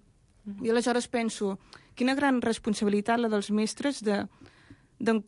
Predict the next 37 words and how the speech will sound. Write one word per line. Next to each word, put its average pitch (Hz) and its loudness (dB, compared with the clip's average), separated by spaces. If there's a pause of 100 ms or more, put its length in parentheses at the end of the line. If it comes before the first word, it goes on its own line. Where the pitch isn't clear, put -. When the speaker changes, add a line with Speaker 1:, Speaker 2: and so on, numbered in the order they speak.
(180)
Speaker 2:
de 196 -2
vibrar 208 2
amb 196 2
allò. 180 0
És 208 -4
a 220 4
dir, 214 0
que 226 2
no, 226 2
no 220 0
t'ho 254 -2
serveixin 208 0
com 202 0
una 202 2
cosa 190 0
freda, 208 0
com 202 -2
una 208 2
biografia 202 0
que 202 -4
t'has 196 -2
d'aprendre, 196 -2
sinó 214 0
que 196 0 (320)
et - -6
facin 233 2
entrar 214 2
a 185 -4
dins. 165 -6 (240)
Perquè 208 0
jo 226 2
he 247 4
entrat 240 0 (380)
deu 214 2
anys 208 0
més 196 -2
tard, 233 -2